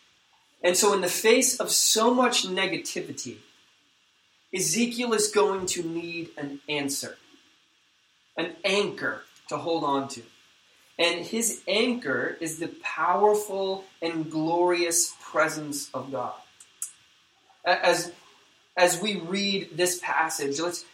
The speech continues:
let's try to put ourselves in Ezekiel's place, right? Imagine his tone of voice. Imagine the look in his eyes as he is recounting this story to the people around him.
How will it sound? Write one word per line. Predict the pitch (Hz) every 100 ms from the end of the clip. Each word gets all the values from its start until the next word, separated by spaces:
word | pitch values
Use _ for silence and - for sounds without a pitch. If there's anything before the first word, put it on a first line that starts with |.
| -
let's | 185
try | 240 240
to | -
put | - - 226 220
ourselves | 180 170 - 175 165 -
in | 175
Ezekiel's | 156 143 170 170 151 120 120
place, | - 120 - - - -
right? | 151 165
Imagine | 175 170 190 208 214 185 170 160 - - - _ _ _
his | 180 180
tone | 208 208
of | 185
voice. | 156 156 139 - - - - -
Imagine | 156 180 208 208 202 185 240 -
the | 175
look | 175 208 208 -
in | 180 160
his | 160 -
eyes | 160 185 190 165 151 -
as | - -
he | 208 208 202
is | 190 170 151 - - - -
recounting | 185 185 - 202 233 160 180 151 147 147 147
this | 208 208 -
story | 202 208 175 156 143
to | 160
the | 156
people | - 190 180 170 160 156 147
around | 139 160 202 196
him. | 123